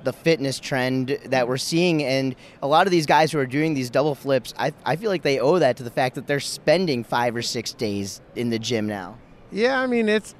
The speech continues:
Speaker 2: it's something I, I definitely didn't think about anything long-term when I was, you know, back in the day when I would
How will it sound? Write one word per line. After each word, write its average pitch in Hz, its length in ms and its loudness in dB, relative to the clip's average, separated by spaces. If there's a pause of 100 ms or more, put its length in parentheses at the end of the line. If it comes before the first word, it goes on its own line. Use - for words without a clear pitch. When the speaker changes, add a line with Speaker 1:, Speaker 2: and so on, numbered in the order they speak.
Speaker 2:
it's 175 220 -4
something 180 360 -2
I, 156 180 0 (160)
I 147 120 -4
definitely 156 340 -2
didn't 143 300 -4
think 151 220 -4
about 135 380 -2 (100)
anything 131 680 -6
long-term 135 920 -4
when 135 180 -2
I 127 100 -2
was, 117 320 -6 (600)
you 143 120 -2
know, 127 160 -2
back 127 360 -2
in 131 60 -6
the 123 80 -6
day 131 240 -2
when 123 140 -4
I 120 120 -4
would 120 240 -4